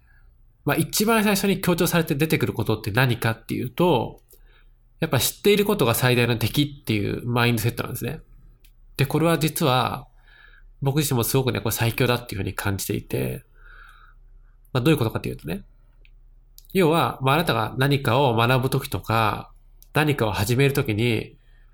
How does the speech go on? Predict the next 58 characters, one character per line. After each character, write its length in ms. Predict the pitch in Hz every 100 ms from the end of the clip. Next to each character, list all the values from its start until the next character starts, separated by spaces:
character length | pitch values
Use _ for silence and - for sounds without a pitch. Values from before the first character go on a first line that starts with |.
| - _ - - -
「あ、 120 | 160
俺 120 | 156
そ 80 | 160
れ 80 | 165
知 120 | -
っ 40 |
て 100 | 185
る」 160 | 170 165
と 80 | 151
か 80 |
ね、 120 | - -
「あ、 100 | 143
僕 180 | 165 160
知 100 | -
っ 20 |
て 100 | 170
る」 140 | 165 160
と 60 |
か 100 | -
ね、 140 | 131 135 -
「私 300 | 147 165 -
知 20 |
っ 40 | -
て 60 |
ま 160 | 165 165
す」 140 | - - -
っ 20 |
て 100 | 143
い 80 | 165
う 20 |
風 140 | 175
な 80 | 123
感 260 | 123 131 123
じ 100 | 151
の、 380 | 190 117 - - - - - - - - _ _ - -
ま 80 | 131
あ、 20 |
先 220 | - 190
入 140 | 190 165
観 160 | 107
で 60 | 95
入 160 | 151
っ 80 | 156
て 100 | -
し 140 | - 113
ま 180 | 104
う 60 | 98
と、 360 | 139 139 107 110
ど 100 | 147
う 20 |
な 80 | 127
る 80 | 107
か 100 | 104
っ 80 | -
て 140 | 113
い 40 |
う 20 | 107
と、 500 | - 170 101 -